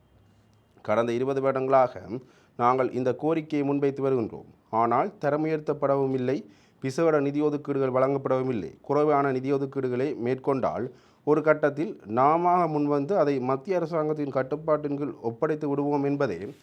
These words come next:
அவர்களின், அதாவது வந்து, மத்திய அரசாங்கத்தின் நோக்கமாக காணப்படுகின்றது" என்றார். இதையடுத்து கருத்து தெரிவித்த நாடாளுமன்ற உறுப்பினர் ராமநாதன் அர்ச்சுனா,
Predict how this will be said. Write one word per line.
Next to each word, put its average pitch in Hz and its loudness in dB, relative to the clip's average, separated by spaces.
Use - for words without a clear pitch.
அவர்களின், 147 0
அதாவது 123 4
வந்து, 131 -4
மத்திய 156 -2
அரசாங்கத்தின் 139 -4
நோக்கமாக 139 -4
காணப்படுகின்றது" 139 -2
என்றார். 113 -8
இதையடுத்து 139 0
கருத்து 135 -2
தெரிவித்த 139 -2
நாடாளுமன்ற 143 2
உறுப்பினர் 135 -4
ராமநாதன் 135 0
அர்ச்சுனா, 117 -6